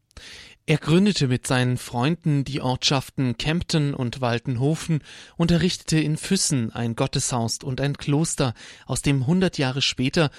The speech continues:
durch Schenkungen König Pippins des Jüngeren eine Benediktinerabtei wurde. Bis zu seinem Tod am sechsten September um das Jahr siebenhundertzweiundsiebzig arbeitete der heilige Magnus als entschlossener Missionar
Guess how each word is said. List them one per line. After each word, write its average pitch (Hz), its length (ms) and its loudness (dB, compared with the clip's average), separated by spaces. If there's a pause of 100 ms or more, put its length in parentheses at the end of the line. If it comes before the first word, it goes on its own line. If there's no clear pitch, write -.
(220)
durch 170 160 0
Schenkungen 160 640 0
König 127 460 -2
Pippins 165 440 -2
des - 200 -6
Jüngeren 143 400 2 (320)
eine 160 240 0
Benediktinerabtei 127 1300 -2
wurde. 113 380 -6 (560)
Bis - 160 -2
zu 220 100 2
seinem 151 340 2
Tod 190 320 0
am 131 280 0
sechsten 143 480 -2
September 151 680 0
um 139 140 -2
das 127 240 -4
Jahr 131 340 -2
siebenhundertzweiundsiebzig 143 1700 -2 (340)
arbeitete 156 680 0
der 127 260 -2
heilige 127 340 -2
Magnus 131 560 0 (300)
als 143 220 -2
entschlossener 156 680 2
Missionar 127 760 0